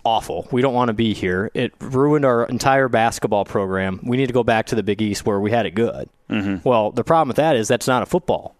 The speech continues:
Speaker 2: Correct.
Speaker 1: So now you're
Speaker 2: You're bas-, you're with the Villanovas and
Speaker 1: you're be-,
Speaker 2: Georgetowns and
Speaker 1: you're
Speaker 2: Seton
Speaker 1: Villano-,
Speaker 2: Halls.
Speaker 1: exactly. So that's, that, that's, and for them, maybe that's best for them. But that's how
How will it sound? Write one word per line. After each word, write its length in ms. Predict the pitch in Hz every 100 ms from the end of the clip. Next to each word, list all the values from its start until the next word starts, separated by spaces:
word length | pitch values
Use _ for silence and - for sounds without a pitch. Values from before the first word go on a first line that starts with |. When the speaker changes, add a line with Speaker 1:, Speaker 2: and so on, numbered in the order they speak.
| - - _ -
Speaker 2:
Correct. 240 | 120 98
Speaker 1:
So 80 | -
now 200 | 127 143
you're 340 | 156 143 123 - - -
Speaker 2:
You're 200 | 123 131
bas-, 420 | 120 135 131 123
you're 140 | 139 127
with 100 | 120
the 60 |
Villanovas 600 | 120 127 120 117 113 113
and 60 | 104
Speaker 1:
you're 100 | 110
be-, 60 | 113
Speaker 2:
Georgetowns 500 | 117 - 120 113 101
and 80 | 107
Speaker 1:
you're 100 | 127
Speaker 2:
Seton 160 | 127
Speaker 1:
Villano-, 160 | 151 147
Speaker 2:
Halls. 140 | 147
Speaker 1:
exactly. 440 | 143 190 226 - 98
So 120 | -
that's, 220 | 160 - -
that, 180 | 147 -
that's, 400 | 139 160 - - -
and 400 | 120 127 - 110
for 140 | -
them, 200 | 143 185 208
maybe 240 | 175 185
that's 180 | 180 -
best 240 | 185 196
for 100 | -
them. 180 | 127 107
But 200 | 120 123
that's 240 | - 175 -
how 320 | 196 165